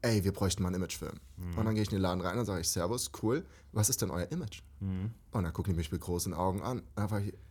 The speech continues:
Speaker 1: „Wer ist denn eure Zielgruppe? Habt ihr irgendeine Analyse? Gibt
Speaker 2: Ja.
Speaker 1: es irgendetwas?“ Und ihr braucht entweder eine Agentur oder ihr macht es intern und den Stress will, wollen sich die wenigsten geben, aus einem
Speaker 2: Ja.
Speaker 1: guten Grund, so.
Speaker 2: Ja.
Speaker 1: Weil es gibt Profis wie dich,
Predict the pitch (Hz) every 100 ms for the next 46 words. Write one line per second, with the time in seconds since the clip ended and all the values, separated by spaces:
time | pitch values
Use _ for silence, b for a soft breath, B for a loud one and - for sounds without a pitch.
0 | - 107 117 - 87 98 95 165 - -
1 | - 104 120 160 175 151 139 127 254 -
2 | - 104 101 101 208 185 165 143 - 87
3 | 85 - 98 117 - B B B B -
4 | 101 90 92 85 78 82 - 113 101 90
5 | 87 87 87 85 90 110 95 90 92 -
6 | 92 - 98 92 - - 196 135 123 120
7 | 123 104 113 147 104 101 110 104 117 -
8 | - 101 - - B B B - 104 107
9 | 185 127 101 156 - 113 104 104